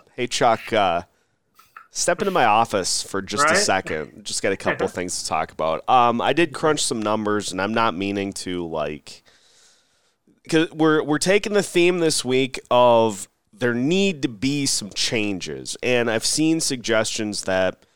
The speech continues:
Speaker 2: you know, Dean is struggling with making adjustments, and that's a, that's a fair criticism,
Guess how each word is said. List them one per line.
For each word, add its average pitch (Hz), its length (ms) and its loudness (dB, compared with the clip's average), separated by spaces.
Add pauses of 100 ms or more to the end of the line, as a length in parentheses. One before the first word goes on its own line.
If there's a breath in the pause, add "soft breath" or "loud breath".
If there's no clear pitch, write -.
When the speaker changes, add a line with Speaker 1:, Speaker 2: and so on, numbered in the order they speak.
(380)
Speaker 2:
you 98 100 -4
know, 101 160 2
Dean 117 320 -2
is 117 120 0
struggling 107 480 0
with 101 160 -4
making 92 320 -4
adjustments, 73 720 -6
and 95 220 -8 (420)
that's - 260 -4
a, 139 100 2
that's 123 340 0
a 165 60 0
fair 151 300 2
criticism, 98 800 -2